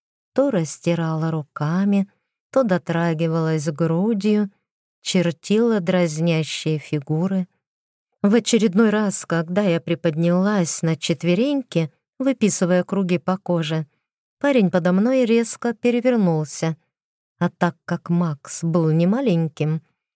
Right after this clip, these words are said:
то получилось у него это как у слона в посудной лавке, и я тут же упала на него, получив легкий удар рукой по локтевому сгибу. «Макс!»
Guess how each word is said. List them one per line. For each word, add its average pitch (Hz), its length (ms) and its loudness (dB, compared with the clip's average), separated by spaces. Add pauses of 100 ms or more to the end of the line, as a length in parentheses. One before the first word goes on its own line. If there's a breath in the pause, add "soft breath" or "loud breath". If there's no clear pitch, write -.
(220)
то 254 120 2
получилось 254 760 0
у 185 40 4
него 196 240 4
это 226 260 2
как 233 260 -4
у 247 40 -4
слона 254 460 0
в - 100 -8
посудной 170 540 -2
лавке, 190 540 -2 (380 soft breath)
и 247 60 4
я 247 200 4
тут 254 260 -4
же 180 160 -2
упала 190 420 0
на 185 140 2
него, 175 400 0 (320)
получив 175 600 0
легкий 170 440 -2
удар 170 380 0
рукой 165 320 -2
по - 100 -6
локтевому 170 640 -2
сгибу. 165 500 -2 (1120)
«Макс!» 214 640 0